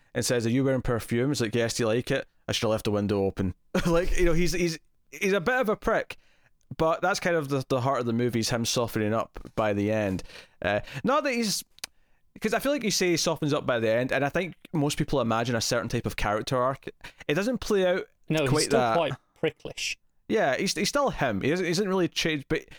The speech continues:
Speaker 1: he's definitely opened himself up to a relationship. He, he definitely,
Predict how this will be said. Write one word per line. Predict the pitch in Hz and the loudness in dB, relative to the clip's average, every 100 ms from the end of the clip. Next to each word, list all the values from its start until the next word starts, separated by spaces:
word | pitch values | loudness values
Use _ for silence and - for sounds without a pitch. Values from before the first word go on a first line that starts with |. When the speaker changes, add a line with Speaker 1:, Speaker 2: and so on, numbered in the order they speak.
| - | -6
Speaker 1:
he's | 170 170 | -2 0
definitely | 190 208 170 | 0 2 2
opened | 175 170 | 2 2
himself | 160 160 143 | 0 0 2
up | 147 - - - | -2 -2 -12 -4
to | 143 | -2
a | 123 | 2
relationship. | 120 120 110 98 92 76 | 2 2 0 0 0 0
He, | 143 151 - - | 0 -2 -6 -4
he | 151 | 0
definitely, | 185 196 185 160 | 0 0 -2 -2